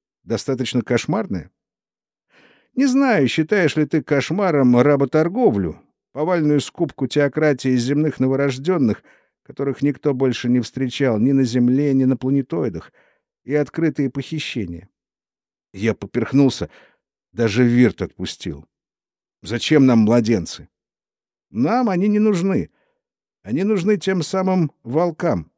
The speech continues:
«И кто они?» «Учитывая их технологическое развитие, беспринципность, безжалостность и цели воздействий, Земля считает, что это инопланетный разум».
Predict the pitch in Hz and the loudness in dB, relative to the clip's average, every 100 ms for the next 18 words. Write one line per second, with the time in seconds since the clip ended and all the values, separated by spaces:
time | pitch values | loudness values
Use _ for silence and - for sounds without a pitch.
0 | _ _ _ _ _ _ _ _ _ - | _ _ _ _ _ _ _ _ _ -20
1 | 104 - 110 95 95 120 - _ _ _ | -18 -2 0 2 2 0 -4 _ _ _
2 | _ _ _ _ _ _ _ _ _ 104 | _ _ _ _ _ _ _ _ _ -12
3 | - - 285 254 226 165 - 156 165 156 | -6 -6 -4 -2 0 0 -4 -2 0 0
4 | 151 208 156 - 147 139 135 120 151 208 | -2 -6 -6 -4 -2 0 2 0 -2 -2
5 | 147 107 - _ _ _ 92 113 - 131 | 0 -2 -2 _ _ _ -8 -8 -2 2
6 | 127 - 190 165 113 - - - _ 123 | 2 2 0 2 -2 -2 -12 -18 _ 0
7 | 139 120 170 170 139 - 110 107 - - | 0 2 0 2 0 0 -4 -4 -8 -20
8 | _ _ _ _ 147 127 170 160 156 156 | _ _ _ _ -12 -4 -2 2 4 4
9 | 139 214 233 - 90 80 _ _ _ _ | 2 -4 -6 -8 -14 -14 _ _ _ _
10 | _ _ _ - _ - 104 143 139 196 | _ _ _ -20 _ -8 2 4 6 2
11 | 202 226 202 196 185 - 147 160 - 156 | -2 -6 -4 -2 -2 -4 -2 -2 -4 -6
12 | 156 156 143 139 123 120 113 143 123 101 | -2 -2 0 0 2 2 0 -2 -2 -2
13 | 87 101 98 | -2 -4 -6